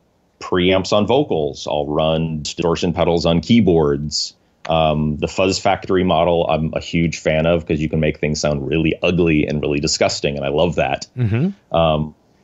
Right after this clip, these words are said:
Speaker 1: I didn't think I was gonna like the Placator as much as I did,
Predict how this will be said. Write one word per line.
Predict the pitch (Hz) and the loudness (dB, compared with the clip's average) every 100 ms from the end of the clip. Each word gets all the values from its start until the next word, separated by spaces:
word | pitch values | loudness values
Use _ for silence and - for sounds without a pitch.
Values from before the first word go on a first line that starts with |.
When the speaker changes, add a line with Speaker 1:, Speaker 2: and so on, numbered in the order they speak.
| _ | _
Speaker 1:
I | 80 | -2
didn't | 80 113 117 | 2 2 2
think | - 113 107 | 2 0 2
I | |
was | 95 82 | 2 2
gonna | 87 | 0
like | 85 82 82 | 2 2 0
the | - | -6
Placator | - 80 82 - 101 107 | -4 -2 0 2 4 4
as | 104 | 4
much | 107 107 | 2 2
as | 101 | 0
I | 101 | 0
did, | 92 110 139 | 4 2 2